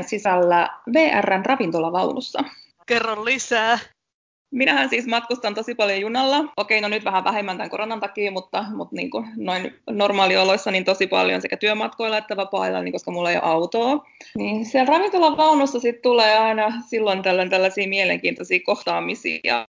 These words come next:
Speaker 1: Mä muistan varsinkin yhden sellaisen, oli kolme ikäistä, aika niin kuin jo sellaisessa hyvässä päivänkännin nousussa. Se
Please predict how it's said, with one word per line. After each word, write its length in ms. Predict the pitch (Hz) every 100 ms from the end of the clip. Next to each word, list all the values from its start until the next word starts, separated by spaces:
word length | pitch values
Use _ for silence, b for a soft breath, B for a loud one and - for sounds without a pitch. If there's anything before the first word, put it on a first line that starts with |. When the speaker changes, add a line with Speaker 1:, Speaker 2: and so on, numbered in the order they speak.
| _ -
Speaker 1:
Mä 80 |
muistan 560 | 196 226 247 240 208 202 196 185
varsinkin 800 | 190 185 190 185 185 180 185 -
yhden 300 | 190 180 175
sellaisen, 760 | 175 165 165 170 180 175 170 - -
oli 140 | 208
kolme 480 | 185 220 214 196 165 170
ikäistä, 560 | - 226 247 269 - 302 285 254
aika 240 | - -
niin 180 | 226 254
kuin 80 | 254
jo 60 | 214
sellaisessa 460 | 202 185 190 -
hyvässä 400 | 190 180 180 - -
päivänkännin 960 | 202 208 202 180 208 240 220 196 190
nousussa. 520 | 185 180 190 185 196 190 B - -
Se 200 | 190 185